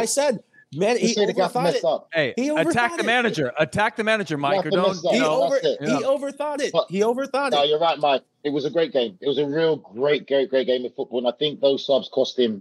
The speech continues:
Speaker 1: the three points. That's what it was. I think you lose that threat. And for me, it, it's a questionable substitution as well, with the fact that Atalanta don't have European competition. You can surely concentrate all your energy on Serie A.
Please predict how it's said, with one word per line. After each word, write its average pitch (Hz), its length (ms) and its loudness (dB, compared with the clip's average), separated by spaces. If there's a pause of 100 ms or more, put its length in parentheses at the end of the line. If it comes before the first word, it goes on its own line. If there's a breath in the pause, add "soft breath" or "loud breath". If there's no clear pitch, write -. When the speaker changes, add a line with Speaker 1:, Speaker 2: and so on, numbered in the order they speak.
Speaker 1:
the 127 140 -2
three 120 240 0
points. 110 480 -2
That's 127 200 0
what 117 120 2
it 104 80 0
was. 117 260 2
I 107 120 0
think 127 200 -4
you 123 80 0
lose 131 360 0
that 127 160 0 (100)
threat. 120 260 0 (460)
And 131 200 -2
for 139 100 0
me, 151 500 0
it, 131 180 -2
it's 135 160 -8
a 135 160 2 (160)
questionable 147 500 0
substitution 139 640 -2
as 127 100 -6
well, 135 180 2
with 120 80 -2
the 120 80 0
fact 127 280 0
that 123 200 0 (500)
Atalanta 143 340 2 (100)
don't 139 220 2
have 113 300 0
European 127 420 -2
competition. 120 580 -10 (200)
You 147 100 -8
can - 220 -6 (420)
surely 151 420 4
concentrate 123 680 -2
all 139 160 0
your 139 100 2
energy 110 560 -2 (240 soft breath)
on 123 180 2
Serie 120 340 2
A. 101 260 2